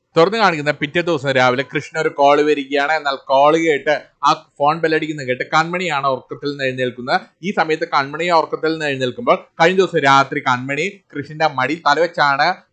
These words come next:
കൺമണി ഉറങ്ങിയതെന്ന് കൺമണിക്ക് മനസ്സിലാവുകയാണ്. തുടർന്ന് കൺമണി എഴുന്നേൽക്കുകയാണ്. തുടർന്ന് കൺമണി കൃഷ്ണനെ വിളിച്ചിട്ട് "സാർ, ദേ കാ-, സാറിന് ഫോൺ വരുന്നു" എന്ന് പറയുകയാണ്. തുടർന്ന് കൃഷ്ണ ഫോൺ എടുത്ത് നോക്കുമ്പോൾ മഹിയാണ് കൃഷ്ണ വിളിക്കുന്നത്. തുടർന്ന് കൃഷ്ണ ഫോൺ എടുത്തപ്പോൾ തന്നെ മഹി കൃഷ്ണനോട് "നീ വേഗം തന്നെ കൺമണിയും കൂട്ടിക്കൊണ്ട് അവിടുന്ന് മാറിക്കോളാൻ"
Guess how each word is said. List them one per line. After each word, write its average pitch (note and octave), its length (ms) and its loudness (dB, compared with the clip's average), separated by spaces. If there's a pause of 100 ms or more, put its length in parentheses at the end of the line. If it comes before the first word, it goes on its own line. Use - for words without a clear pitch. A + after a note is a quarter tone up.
(160)
കൺമണി D3+ 260 -2
ഉറങ്ങിയതെന്ന് C#3+ 520 2
കൺമണിക്ക് F3+ 400 -2
മനസ്സിലാവുകയാണ്. D3 720 -2
തുടർന്ന് D#3 200 -6
കൺമണി C#3 320 -4
എഴുന്നേൽക്കുകയാണ്. C3+ 800 -4
തുടർന്ന് C#3+ 260 -8
കൺമണി C3 240 -2 (100)
കൃഷ്ണനെ C#3+ 200 -12
വിളിച്ചിട്ട് C3 280 -4
"സാർ, E3+ 500 2
ദേ D#3+ 100 2
കാ-, D3 340 0
സാറിന് C#3+ 280 2
ഫോൺ D#3 320 2
വരുന്നു" D3 280 0
എന്ന് C3+ 160 -4
പറയുകയാണ്. C3 500 -2 (220)
തുടർന്ന് G3 180 0 (160)
കൃഷ്ണ D3 180 -2
ഫോൺ D3 200 2
എടുത്ത് D3 160 -2
നോക്കുമ്പോൾ C#3+ 360 2
മഹിയാണ് D3 460 0
കൃഷ്ണ D3 260 -10
വിളിക്കുന്നത്. C3 500 -2 (500)
തുടർന്ന് G#3 180 2 (120)
കൃഷ്ണ E3 180 -2
ഫോൺ E3 220 2
എടുത്തപ്പോൾ F3+ 360 -2
തന്നെ E3 120 0
മഹി D3 340 -4
കൃഷ്ണനോട് C3+ 340 -2
"നീ F3 360 -2
വേഗം F#3+ 400 2
തന്നെ F3+ 180 -2
കൺമണിയും D#3 340 0
കൂട്ടിക്കൊണ്ട് C#3+ 340 -2
അവിടുന്ന് C#3 260 0
മാറിക്കോളാൻ" D3+ 540 0